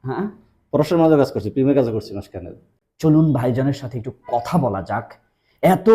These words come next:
Speaker 1: ভালো জায়গায় থেকে প্রায় ধরেন আলহামদুলিল্লাহ অর্ধ লক্ষ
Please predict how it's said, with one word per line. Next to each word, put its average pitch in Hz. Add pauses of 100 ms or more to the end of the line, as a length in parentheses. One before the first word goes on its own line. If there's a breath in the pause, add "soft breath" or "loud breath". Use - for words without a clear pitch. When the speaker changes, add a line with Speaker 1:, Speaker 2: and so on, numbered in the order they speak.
(200)
Speaker 1:
ভালো 170 (160)
জায়গায় 127 (680)
থেকে 131 (380)
প্রায় 139
ধরেন 127
আলহামদুলিল্লাহ 117 (880)
অর্ধ 139
লক্ষ 147